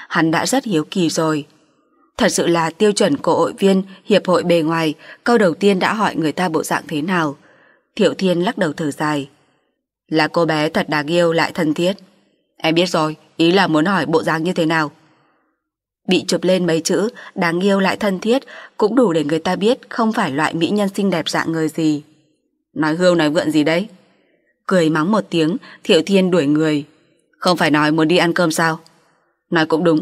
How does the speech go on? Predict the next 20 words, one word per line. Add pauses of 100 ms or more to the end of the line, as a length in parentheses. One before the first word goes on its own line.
(120)
chúng
ta
đi." (800)
Ăn
cơm
vạn
tuế, (220)
vẫn
là
lo
cho
cái
bụng
trước. (1080)
Thiệu
Doãn
sang
sảng
cười
to,